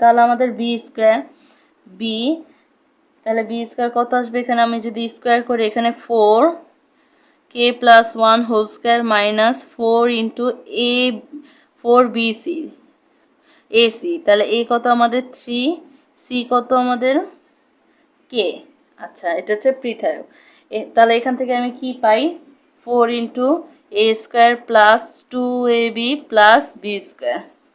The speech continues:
এখানে বারো কে আসে। আচ্ছা, তারপরে কত আসে আমাদের এখানে? এখানে আমাদের যে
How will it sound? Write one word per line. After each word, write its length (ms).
এখানে 240
বারো 320
কে 140
আসে। 220
আচ্ছা, 280
তারপরে 380
কত 120
আসে 200
আমাদের 320
এখানে? 240
এখানে 220
আমাদের 320
যে 80